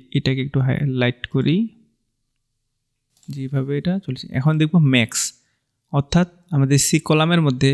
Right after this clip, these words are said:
সর্বোচ্চ ম্যাক্স ভ্যালু কোনটা আছে। আমাদের এখানে সর্বোচ্চ ম্যাক্স ভ্যালু আছে ফোর হান্ড্রেড ফিফটি ফাইভ। আমরা যদি ম্যাক্সের ফর্মুলাটা আছে সেটা যদি অ্যাপ্লাই করি, আবার ইকুয়াল দিব, then এম এ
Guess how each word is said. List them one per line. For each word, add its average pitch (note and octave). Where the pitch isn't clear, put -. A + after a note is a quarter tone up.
সর্বোচ্চ C#3
ম্যাক্স C#3
ভ্যালু C#3
কোনটা B2
আছে। -
আমাদের C3+
এখানে C#3+
সর্বোচ্চ C#3+
ম্যাক্স C3+
ভ্যালু C#3+
আছে D#3
ফোর C#3
হান্ড্রেড C#3+
ফিফটি D#3
ফাইভ। A2+
আমরা C#3
যদি C3+
ম্যাক্সের C3+
ফর্মুলাটা C3+
আছে D3+
সেটা C#3
যদি B2+
অ্যাপ্লাই B2+
করি, C#3
আবার C3
ইকুয়াল C3+
দিব, B2+
then C3+
এম C3
এ -